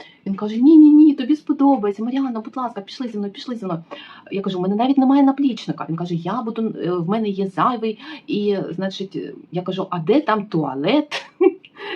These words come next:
І я там вже буду через, е, двадцять хвилин, я вже буду нити, що я, е, втомлена. Кажу: «Ні, ні, ні, навіть, е, не хочу про це чути, я взагалі не спортивна, ні, ні, ні.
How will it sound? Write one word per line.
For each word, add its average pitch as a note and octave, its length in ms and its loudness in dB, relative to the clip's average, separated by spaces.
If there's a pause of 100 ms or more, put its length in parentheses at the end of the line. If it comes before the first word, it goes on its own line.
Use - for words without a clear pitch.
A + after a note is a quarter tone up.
(240)
І G3 180 -8
я A3+ 140 4
там A3 160 2
вже F#3 140 -2
буду F3 260 -2
через, F3+ 400 -6
е, B2+ 180 -2
двадцять F#3+ 380 -2
хвилин, F#3+ 300 0
я E3+ 100 0
вже E3 160 -2
буду D#3 240 0
нити, F#3+ 300 0
що - 160 -10
я, C#3 180 -4
е, C#3 60 -12 (360)
втомлена. A#3+ 760 2
Кажу: G3+ 200 -4
«Ні, D#4 180 8
ні, C#4 140 6
ні, C#4+ 220 6
навіть, C4 520 -2
е, G#3 200 -4 (200)
не G#3+ 100 -2
хочу A#3+ 280 -6
про F#3+ 160 -10
це G3+ 120 -10
чути, C4+ 300 -6
я A3 100 -6
взагалі G#3 360 -4
не F#3+ 100 -2
спортивна, A#3 640 0
ні, G3+ 160 -2
ні, F#3+ 120 0
ні. C#4 180 0